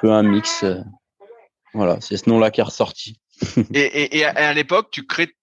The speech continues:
Speaker 2: ta marque de bateau. Pour quelle raison tu juges que ce qu'il y a sur le marché, euh, te convient pas et que tu peux faire, euh,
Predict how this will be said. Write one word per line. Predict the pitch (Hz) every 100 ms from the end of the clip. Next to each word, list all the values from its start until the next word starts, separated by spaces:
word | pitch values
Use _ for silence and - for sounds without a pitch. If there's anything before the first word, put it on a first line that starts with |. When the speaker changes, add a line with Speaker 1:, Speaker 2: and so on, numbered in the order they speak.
| _
Speaker 2:
ta | 135
marque | 143 160 160 -
de | 131
bateau. | 120 131 156 202 269 _ _ _ _ _ _ _ _
Pour | 139 - - -
quelle | 165 151
raison | 143 147 170
tu | - 131
juges | 135 175
que | - 127
ce |
qu'il | - 143 - 131
y |
a | 139
sur | 139
le | 139
marché, | 131 - 151 165
euh, | 151 117 110 107 95 _ _ _ _ _ _ _
te | 135
convient | 147 143 139
pas | 127 151 160 170 160
et | 131 117
que | _
tu | - 120 - -
peux | 131
faire, | 127 - 135 135
euh, | 120 113 110 107 104 104